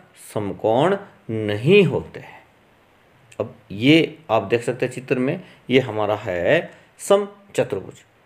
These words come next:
अब ये समानांतर चतुर्भुज से किस तरह अलग है? क्योंकि समानांतर चतुर्भुज एक, अ, आयत की तरह है, पर उसमें कोण समकोण नहीं होते, भुजाएं सिर्फ समानांतर होती है।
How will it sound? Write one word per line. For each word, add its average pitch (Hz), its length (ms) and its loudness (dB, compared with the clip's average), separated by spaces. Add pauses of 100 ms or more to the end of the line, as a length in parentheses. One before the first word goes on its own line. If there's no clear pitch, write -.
(120)
अब 131 80 -2
ये 156 80 4
समानांतर 135 500 0
चतुर्भुज 127 340 -4
से 139 100 -2
किस 123 220 -8
तरह 107 140 2
अलग 95 220 0
है? 165 140 -2
क्योंकि 120 240 -4
समानांतर 120 540 -4
चतुर्भुज 120 320 -6
एक, 123 300 -2 (300)
अ, 113 240 2 (320)
आयत 139 200 2
की 147 120 -6
तरह 95 180 -8
है, - 200 -18 (720)
पर 165 100 4
उसमें 143 720 -6 (260)
कोण 151 220 6
समकोण 135 480 -4 (160)
नहीं 104 540 -2
होते, 95 320 -4
भुजाएं 117 400 0
सिर्फ 98 260 -12
समानांतर 90 440 -6
होती 117 220 -6
है। 170 100 -4